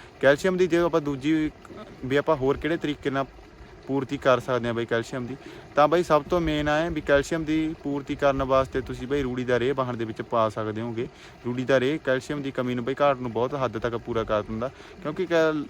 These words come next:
ਰੂੜੀ ਦੇ ਰੇਹ ਦੇ ਵਿੱਚ ਲਗਭਗ ਤੁਹਾਨੂੰ ਪਤਾ ਹੀ ਆ ਬਈ ਸਾਰੀ ਤੱਤ ਹੈਗੇ ਨੇ, ਉਹਦੇ 'ਚ ਇਹੋ ਜਿਹੀ ਕੋਈ ਤੱਤ ਨਹੀਂ ਵੀ ਜਿਹੜਾ ਨਾ ਹੋਵੇ। ਤੇ ਇਹ ਜਦੋਂ ਬਈ ਹੁਣ ਕਾਰਬਨ ਦੀ ਮਾਤਰਾ ਵਾਹਣ ਦੇ ਵਿੱਚ ਵੱਧ ਜੂਗੀ ਤਾਂ ਫਿਰ ਤੁਹਾਨੂੰ ਪਤਾ ਹੀ ਆ ਆਟੋਮੈਟਿਕ ਬੱਲਾਂ ਦੀ।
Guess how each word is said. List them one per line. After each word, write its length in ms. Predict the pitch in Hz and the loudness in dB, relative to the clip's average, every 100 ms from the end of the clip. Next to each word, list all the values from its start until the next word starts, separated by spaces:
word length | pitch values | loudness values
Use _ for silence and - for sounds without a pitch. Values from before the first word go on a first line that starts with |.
| - | -6
ਰੂੜੀ 180 | 143 151 | -2 -2
ਦੇ 140 | 143 | 0
ਰੇਹ 100 | 151 | 0
ਦੇ 320 | 151 160 156 156 | 0 0 -2 -2
ਵਿੱਚ 220 | 151 160 | -4 -2
ਲਗਭਗ 440 | 143 135 135 143 | -2 0 -2 -2
ਤੁਹਾਨੂੰ 260 | 143 139 127 | -4 -6 -2
ਪਤਾ 220 | 123 117 | -2 0
ਹੀ 60 | 117 | -2
ਆ 60 | |
ਬਈ 100 | 117 | -2
ਸਾਰੀ 300 | - 120 135 | 0 0 0
ਤੱਤ 260 | 135 127 - | 0 -2 0
ਹੈਗੇ 280 | 113 110 123 | -2 -2 -2
ਨੇ, 60 | |
ਉਹਦੇ 160 | 131 131 | -4 -4
'ਚ 80 | 135 | -4
ਇਹੋ 140 | 123 | -4
ਜਿਹੀ 120 | 120 | -4
ਕੋਈ 180 | 120 123 | -4 -4
ਤੱਤ 260 | 127 117 113 | -2 -4 -6
ਨਹੀਂ 100 | 107 | -6
ਵੀ 80 | |
ਜਿਹੜਾ 200 | 107 123 | -4 -4
ਨਾ 280 | 147 110 107 | -2 -2 -2
ਹੋਵੇ। 240 | 107 101 107 - - - - - | -4 -10 -12 -18 -20 -20 -12 -4
ਤੇ 180 | 139 - - | -4 -4 -6
ਇਹ 140 | 139 139 | -6 -2
ਜਦੋਂ 240 | 139 160 | 0 0
ਬਈ 200 | 165 175 | 2 0
ਹੁਣ 340 | 151 160 156 156 | 0 -2 -2 2
ਕਾਰਬਨ 360 | 147 143 151 147 | 4 4 0 -4
ਦੀ 80 | |
ਮਾਤਰਾ 340 | 147 143 - 139 | -4 -4 -2 -2
ਵਾਹਣ 200 | 139 135 | -2 -2
ਦੇ 100 | 131 | -4
ਵਿੱਚ 140 | 131 | -4
ਵੱਧ 260 | 117 117 123 | 0 0 0
ਜੂਗੀ 240 | 139 135 | -4 -4
ਤਾਂ 160 | 131 123 | -2 -4
ਫਿਰ 120 | 123 | -4
ਤੁਹਾਨੂੰ 220 | 123 120 | -6 -4
ਪਤਾ 180 | 117 110 | -4 -2
ਹੀ 60 | 117 | -2
ਆ 60 | |
ਆਟੋਮੈਟਿਕ 400 | 113 117 113 107 | -2 -4 -4 -4
ਬੱਲਾਂ 260 | 110 107 | -4 -4
ਦੀ। 60 | 107 | -4